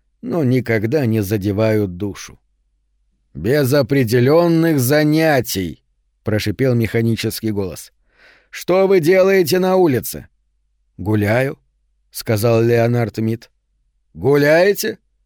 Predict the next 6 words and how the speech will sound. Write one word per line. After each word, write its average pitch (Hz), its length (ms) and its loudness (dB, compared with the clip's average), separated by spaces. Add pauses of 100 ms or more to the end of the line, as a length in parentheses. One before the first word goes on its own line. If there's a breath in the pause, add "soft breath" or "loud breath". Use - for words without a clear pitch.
(420)
«Да, 123 420 0
просто 143 540 -2
гуляю», 127 500 0 (380)
честно 113 360 -2
повторил 110 460 0
он, 160 160 0